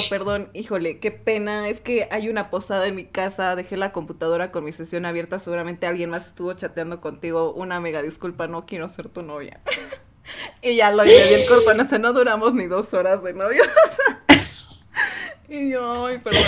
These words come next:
no creo que esté viendo esto, pero si lo ves, lo lamento, no quería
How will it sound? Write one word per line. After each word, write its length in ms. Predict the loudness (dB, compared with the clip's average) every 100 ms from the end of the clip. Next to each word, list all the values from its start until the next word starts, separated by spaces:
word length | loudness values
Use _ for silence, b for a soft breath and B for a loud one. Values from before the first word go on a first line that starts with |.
| -4
no 120 | -4
creo 160 | -4 -6
que 60 |
esté 240 | -8 -8 -6
viendo 280 | -6 -8
esto, 280 | -10 -8 -10
pero 160 | -8 -8
si 120 | -8
lo 140 | -6
ves, 180 | -4 -4
lo 120 | -4
lamento, 720 | -6 -6 -10 -6 -6 -6 -10 -16
no 240 | -12 -12 -8
quería 540 | -6 -4 -6 -10 -12